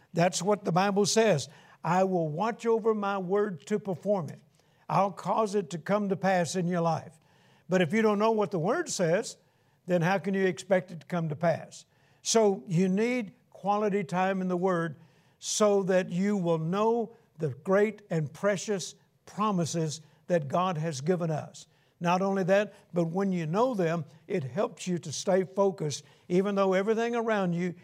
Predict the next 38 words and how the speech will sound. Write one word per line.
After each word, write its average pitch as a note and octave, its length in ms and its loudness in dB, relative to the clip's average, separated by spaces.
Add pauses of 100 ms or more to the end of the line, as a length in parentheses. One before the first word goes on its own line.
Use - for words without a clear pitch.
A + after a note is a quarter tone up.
(140)
seems G3+ 320 0
to F3+ 80 -6
be E3 160 0 (140)
falling A3+ 360 2
apart. G#3+ 480 -2 (400)
Everything A3 380 2
around G#3 460 0
you F#3+ 320 0 (280)
looks G#3 280 0
like F3+ 280 -2
trouble A3 580 0 (280)
and C3 140 -10
agony A3+ 500 2
and B3 140 -2
despair, G3 600 2
as D#3+ 180 -2
they F3 100 -4
used F#3+ 240 -4
to F3+ 60 -10
say F#3+ 300 2
on F#3 320 -2 (240)
Hee G#3+ 180 2
Haw, E3+ 380 0 (220)
you F3+ 140 -2
know, E3 200 0
agony B3+ 420 2
and B3+ 160 0
despair. E3+ 580 0 (360)
Well, G#3 380 2 (280)
agony A#3 520 2
and A#3+ 120 -2
despair A3 440 4
is F3 120 2
all G#3+ 160 4
around A3 380 2
us D#3 120 -4
right A#3 220 2
now, B3 340 -4